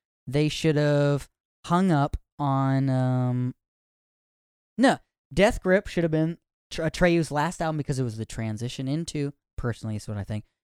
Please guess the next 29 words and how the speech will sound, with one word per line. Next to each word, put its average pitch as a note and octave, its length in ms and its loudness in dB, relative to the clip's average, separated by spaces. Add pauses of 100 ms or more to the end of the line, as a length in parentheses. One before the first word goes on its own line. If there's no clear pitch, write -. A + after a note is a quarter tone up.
(420)
their D3 200 2
transition D3 540 0
into E3 340 2
a D3+ 200 0
different C#3 480 -2
sound, C#3+ 400 -2
more, C3+ 260 -4 (100)
uh, B2 520 -2 (400)
radio G#2+ 380 -4
friendly. C#3 400 -6
Not C3 200 -4
that - 100 -20
that A#2 160 -6
means D3+ 260 -2
anything, D3+ 380 0
but C#3+ 340 0
it D3 160 -6 (180)
changed C3 340 -2
the G#2+ 60 -4
sound. G#2+ 400 -4 (720)
I C3+ 120 -2
think D#3 180 -2
they D#3 80 -2
should D3 180 -2
have A2+ 100 -4
named D#3+ 360 0
it C#3 80 -6
something G#3+ 380 0
different, F#3+ 380 0